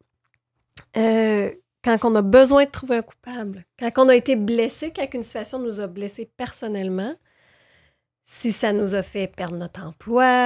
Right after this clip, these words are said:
euh, si, je sais pas, la maladie, euh, peu importe le, ce qui nous arrive, ce qui, la façon que ça nous affecte personnellement, on va avoir aussi plus tendance à croire à une théorie de, de conspiration.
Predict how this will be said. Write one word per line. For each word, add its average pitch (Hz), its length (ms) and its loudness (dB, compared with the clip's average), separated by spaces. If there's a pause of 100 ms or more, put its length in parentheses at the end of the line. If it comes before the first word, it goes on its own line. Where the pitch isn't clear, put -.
(180)
euh, 175 220 -2
si, - 280 -2
je 175 120 -6
sais - 160 -10
pas, 190 200 -10
la 165 140 -6
maladie, 185 1040 -6
euh, 170 280 -10 (600)
peu 330 80 0
importe 320 460 0 (260)
le, 214 220 -4
ce - 100 -2
qui 220 220 -4
nous 214 260 -2
arrive, 208 360 -2 (180)
ce - 120 -6
qui, 220 240 -4 (140)
la 220 100 -2
façon 220 220 -6
que - 60 -10
ça 233 80 -4
nous 202 120 -2
affecte 240 240 -8
personnellement, 208 460 -8
on 254 60 -4
va 208 120 2
avoir 214 160 0
aussi 220 220 -4
plus 285 400 -2
tendance 202 580 -6
à 196 140 -4
croire 190 560 -2 (800)
à 214 480 2
une 214 220 0
théorie 202 420 -2
de, 190 460 -2 (500)
de 226 140 -6
conspiration. 196 960 -4